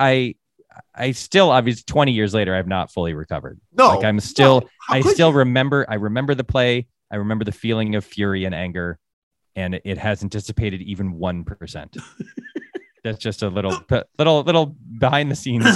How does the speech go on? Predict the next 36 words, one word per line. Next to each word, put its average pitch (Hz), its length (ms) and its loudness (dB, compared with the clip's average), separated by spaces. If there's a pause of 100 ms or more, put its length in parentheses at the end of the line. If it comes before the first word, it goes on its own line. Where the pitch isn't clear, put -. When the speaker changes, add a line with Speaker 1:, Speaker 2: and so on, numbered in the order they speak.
(240)
Speaker 2:
<clears throat> - 240 -20
Speaker 1:
story 117 380 -4
from 104 220 -4
my 95 140 -2
days. 92 240 -8
Speaker 2:
I, - 160 4
Speaker 1:
at 98 60 0
S - 80 -10
N - 40 -6
L. 190 60 4
Speaker 2:
I, 190 500 4
I 175 100 4
love 165 280 2
that 143 180 2
so 151 200 -4
much. 123 280 -10
And 190 120 0
by 240 120 8
the 233 80 8
way, 196 160 8
there's 170 420 2
nothing 190 380 0
more 139 400 -4 (360)
painful. 160 300 0
I 143 120 4
was 151 180 -2
playing 170 300 0
my 151 140 0
friend, 147 580 -4
uh, 120 460 -4
Jim 147 400 -4 (460)
in, 143 280 -6
uh, 123 120 -2
Stratomatic 156 680 -2
football, - 420 -12 (220)
uh, 107 320 -10